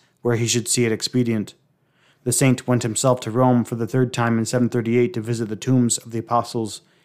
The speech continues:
and to confer with His Holiness about the churches he had founded. The Pope received him as a living saint and appointed him legate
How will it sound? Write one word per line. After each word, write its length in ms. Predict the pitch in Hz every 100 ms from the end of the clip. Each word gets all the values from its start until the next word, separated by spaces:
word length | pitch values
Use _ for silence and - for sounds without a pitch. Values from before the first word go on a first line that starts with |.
| _
and 100 | 117
to 80 | 113
confer 340 | 117 117 - 123
with 160 | 117
His 120 | 107
Holiness 420 | 104 123 120 110 -
about 220 | 110 110
the 100 | 110
churches 480 | - 120 113 101 107
he 140 | 120
had 120 | 107
founded. 440 | 117 117 107 101 - _ _ _ _ _ _ _ _ _ _
The 100 | 131
Pope 220 | 143 -
received 400 | 127 - 151 135
him 220 | 123 120 120
as 100 | 117
a 60 |
living 240 | 123 123 113
saint 400 | - 131 117 - _ _ _
and 100 | 123
appointed 440 | 123 131 135 123
him 180 | 117 117
legate 400 | 113 117 113 110